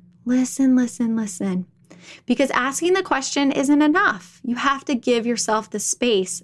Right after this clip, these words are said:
for the conversation, for the wisdom to come through. So stay there. And this is what I really help clients with so often,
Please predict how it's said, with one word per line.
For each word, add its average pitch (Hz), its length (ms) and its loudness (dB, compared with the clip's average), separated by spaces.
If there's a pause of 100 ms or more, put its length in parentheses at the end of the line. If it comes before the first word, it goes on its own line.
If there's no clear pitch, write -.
for 262 300 2
the 262 100 -2
conversation, 220 960 -2 (340)
for 269 300 4
the 302 120 2
wisdom 202 420 2
to 202 100 -6
come 202 300 -4
through. - 480 -4 (300)
So 214 200 0
stay 285 1200 0
there. 226 500 -2
And 247 160 6
this 370 220 2
is 339 160 2
what 240 260 0
I 208 260 0
really 262 300 2
help 233 260 0
clients 208 560 -4
with 269 240 0
so 208 300 0
often, 262 580 2